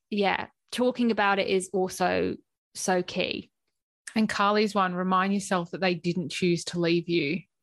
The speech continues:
Speaker 1: Mm.
Speaker 2: That's really good, 'cause I think sometimes that anger can be quite displaced.
Speaker 1: Mm.
Speaker 2: And yeah, that's a really, really, really important one. So Gina six two five oh five <laughs> says, "Don't expect too much from people who haven't experienced a loss."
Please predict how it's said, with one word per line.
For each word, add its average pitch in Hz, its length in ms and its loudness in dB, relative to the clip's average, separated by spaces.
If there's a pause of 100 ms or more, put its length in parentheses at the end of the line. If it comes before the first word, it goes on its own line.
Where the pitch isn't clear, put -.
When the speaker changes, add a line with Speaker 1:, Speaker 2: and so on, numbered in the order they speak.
(140)
Speaker 1:
Mm. 202 100 -2
Speaker 2:
That's 180 260 -2
really 180 200 2
good, 175 300 0
'cause 175 120 -4
I 175 80 2
think 175 240 -2
sometimes 175 580 0
that 175 160 2
anger 175 260 0
can 175 200 0
be 175 120 2
quite 170 340 -4
displaced. - 880 -2 (460)
Speaker 1:
Mm. 196 80 -2
Speaker 2:
And 175 460 0 (260)
yeah, 175 280 4
that's 156 200 -4
a 180 60 -2
really, 175 220 2
really, 160 440 0 (680)
really 180 280 2
important 160 420 -2
one. 165 340 0 (420)
So 202 100 0
Gina 233 540 2
six - 400 -4
two 214 260 2
five 196 380 2
oh 185 160 2
five 208 540 2
<laughs> - 0 -
says, 233 800 2 (500)
"Don't 254 280 2
expect 202 480 -4
too 214 140 -4
much 202 200 -2
from 208 140 -4
people 190 440 2
who 190 100 2
haven't 202 400 0
experienced 175 680 -2
a 175 60 0
loss." 170 460 0